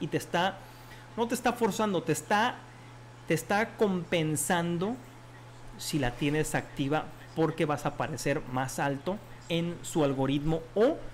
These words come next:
inclusive te pueden filtrar en la búsqueda por medio de reserva inmediata. Airbnb, B R B O y otros mitigan este riesgo para los anfitriones con una calificación de viajero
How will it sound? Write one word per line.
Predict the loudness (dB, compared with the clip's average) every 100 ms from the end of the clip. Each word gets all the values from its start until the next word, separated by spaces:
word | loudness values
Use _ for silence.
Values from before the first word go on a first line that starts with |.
| -10 -10 -10 -10 -14 -10 -2
inclusive | 0 0 2 2
te | 2 0
pueden | 2 2 0
filtrar | -2 -2 0 4 4 2 -4 -16 -18 -18 -14 -6
en | -4 -2
la | 0
búsqueda | 2 0 0 0 2
por | 0
medio | 2 0
de | 0 -2
reserva | -4 -2 0 -2 -4
inmediata. | -4 -2 -2 -2 -4 -4 -12 -14 -18 -16 -16 0
Airbnb, | 4 4 4 4 6
B |
R | 6 6
B | 6
O | 6 4 2
y | 2
otros | 2 0 0
mitigan | -2 0 4 4
este | 4 2 2
riesgo | 4 4 4 0
para | 0 0
los | 0 -2
anfitriones | -2 0 0 0
con | 0
una | -2
calificación | 0 0 -2 -4 0 2 4
de | 6
viajero | 6 4 6 4